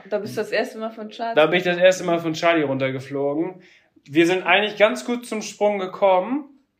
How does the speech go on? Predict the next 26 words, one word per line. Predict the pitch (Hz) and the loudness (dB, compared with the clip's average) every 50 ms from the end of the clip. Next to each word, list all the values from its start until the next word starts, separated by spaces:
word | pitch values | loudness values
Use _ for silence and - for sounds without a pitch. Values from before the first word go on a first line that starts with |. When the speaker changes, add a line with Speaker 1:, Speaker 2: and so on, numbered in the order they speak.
| _ _ _ _ _ _ _ _ _ - | _ _ _ _ _ _ _ _ _ 2
Speaker 2:
und | 160 160 165 165 160 | 6 6 6 6 4
ich | 151 151 165 | 0 2 2
war | 175 185 | 2 4
mir | 180 170 | 6 6
eigentlich | 156 156 156 156 156 151 | 6 6 6 4 2 0
sicher, | - 240 254 - 240 180 | -4 -4 0 2 2 2
dass | 170 165 165 160 | 2 0 0 2
er | 151 143 | 2 4
abspringt | 151 151 - - - - - 143 143 151 165 170 156 | 2 2 0 -6 -14 -10 -6 -2 0 2 2 0 0
und | 147 143 151 | 0 0 0
auf | 156 156 - | 0 2 2
einmal | 175 190 202 202 185 175 170 | 4 4 4 4 2 2 0
macht | 170 170 170 - | 0 -2 -2 -2
er | 165 | 0
eine | 160 165 156 156 | 2 2 0 0
richtige | 165 202 - - - 185 165 165 | -2 -6 -8 -10 -10 -10 -8 -10
Vollbremsung | 160 - 180 160 156 143 135 127 135 135 135 131 135 147 147 143 | -6 0 2 2 2 2 0 -2 -2 -2 0 -2 -2 -4 -4 -4
und | 139 139 | -4 -6
ich | 135 - | -6 -2
flieg | - 160 156 156 - | -2 -2 -2 -2 -4
vorne | - - 180 185 202 196 190 170 | -6 -2 0 0 2 2 0 -2
rüber | 180 196 180 180 185 185 180 - | -2 0 4 4 4 4 4 2
in | 175 180 180 | -2 -4 -2
Oxa | 160 170 170 165 - - 143 131 127 | -2 -2 -2 -2 0 2 2 4 4
rein. | 127 127 127 135 143 170 208 214 - - _ _ _ _ _ _ _ _ _ _ _ _ _ _ _ _ | 4 4 4 6 4 2 -2 -6 -10 -16 _ _ _ _ _ _ _ _ _ _ _ _ _ _ _ _
Äh, | - 143 143 139 143 143 143 139 139 | 0 4 6 6 6 6 6 4 4